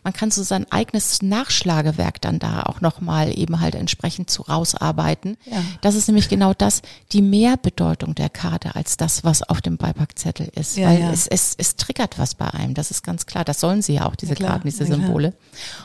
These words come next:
Speaker 1: Und jedes Kartendeck hat da eben halt so eine andere Tiefe oder eine andere Schicht, die es bei einem triggert. Also es
Speaker 2: Ja.
Speaker 1: gibt wunderschöne Kartendecks, da freue ich mich immer richtig drauf. Und es ist auch so, dass ich tatsächlich nach Lust und Laune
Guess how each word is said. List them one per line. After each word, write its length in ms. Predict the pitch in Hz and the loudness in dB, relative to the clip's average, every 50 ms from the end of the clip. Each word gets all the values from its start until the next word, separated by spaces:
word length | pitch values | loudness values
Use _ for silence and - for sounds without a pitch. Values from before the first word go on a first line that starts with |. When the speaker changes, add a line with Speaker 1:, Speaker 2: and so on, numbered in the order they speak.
| - - | -14 -2
Speaker 1:
Und 200 | - 185 170 - | 0 0 2 2
jedes 260 | 185 190 226 220 - | 2 2 2 0 -2
Kartendeck 520 | - - 202 202 - 202 - 196 - - - - - - - _ | -2 -4 -4 -4 -2 -4 -4 -4 -4 -6 -18 -18 -20 -20 -20 _
hat 200 | _ - 202 - | _ -2 0 2
da 100 | 208 202 | 2 2
eben 300 | - - 202 190 190 175 | 2 2 2 0 0 0
halt 140 | - 190 190 | 0 -2 -2
so 100 | - - | 0 -2
eine 160 | 190 190 - | -2 -4 -2
andere 300 | - - 214 - - 196 | -2 -4 -4 -2 -4 -6
Tiefe 400 | - - - - 233 247 - - | -6 -4 -2 -2 -2 -2 0 -2
oder 120 | 156 - 160 | 0 0 0
eine 180 | 160 - - | -2 0 -2
andere 180 | - 190 - 190 | -4 -4 -2 -2
Schicht, 400 | 185 - - 120 - - - - | -2 0 0 -2 -4 -6 -8 -8
die 100 | 143 151 | -6 -6
es 140 | 147 - - | -4 -6 -4
bei 240 | - 156 151 - - | -4 -4 -4 -2 -4
einem 220 | - 139 143 _ | -4 -4 -4 _
triggert. 440 | - - - - - - - - - | -6 -6 -6 -6 -6 -4 -6 -4 -4
Also 140 | - - 180 | -4 -2 -2
es 80 | 180 - | -2 0
Speaker 2:
Ja. 40 | |
Speaker 1:
gibt 340 | 202 202 - _ - 165 - | -2 -4 -6 _ -14 -6 0
wunderschöne 500 | 185 220 240 247 220 - - - 220 214 | 4 4 4 4 2 2 0 0 0 0
Kartendecks, 760 | 208 - - 202 202 - - 202 196 196 190 - - - - - - - - - - - - - - - - | -2 -4 -4 -4 -4 -2 -4 -4 -2 -2 -4 -2 -4 -8 -10 -10 -12 -16 -16 -16 -16 -16 -18 -20 -20 -2 2
da 80 | 180 175 | 2 4
freue 240 | - - 190 190 | 4 6 4 4
ich 100 | 196 - | 4 4
mich 140 | - 151 - | 0 -2 0
immer 160 | 156 147 143 | 0 -2 -2
richtig 260 | - 151 147 - 165 _ | -2 -2 -4 -4 -8 _
drauf. 280 | - - - - 160 - | -8 -6 -4 -4 -2 0
Und 100 | - 180 | 2 2
es 120 | 175 - | 4 4
ist 160 | 156 - - | 2 4 2
auch 80 | - 190 | 2 2
so, 120 | - 208 | 2 0
dass 200 | 185 196 196 - | 2 0 0 0
ich 80 | 185 - | -2 -2
tatsächlich 420 | - 196 - - 185 - 202 190 | -2 -2 0 0 0 0 -2 -2
nach 160 | - 175 170 | 0 -2 -2
Lust 200 | - 202 - - | 0 -4 -4 -2
und 80 | - 185 | -2 -2
Laune 460 | 180 175 175 175 202 220 226 220 214 | 0 0 2 2 2 2 0 -2 -2